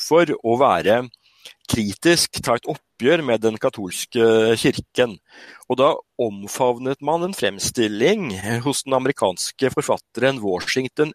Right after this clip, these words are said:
Irving i en bok fra atten tjueåtte om Columbus, hvor Irving da la opp til at det var en debatt mellom Columbus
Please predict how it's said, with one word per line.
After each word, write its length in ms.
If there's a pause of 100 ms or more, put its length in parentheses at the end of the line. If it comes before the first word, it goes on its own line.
(100)
Irving 500 (440)
i 100
en 120
bok 260
fra 300
atten 720
tjueåtte 880 (100)
om 320
Columbus, 720 (340)
hvor 240
Irving 540
da 160
la 100
opp 240
til 240
at 80
det 140
var 180
en 140
debatt 640
mellom 240
Columbus 560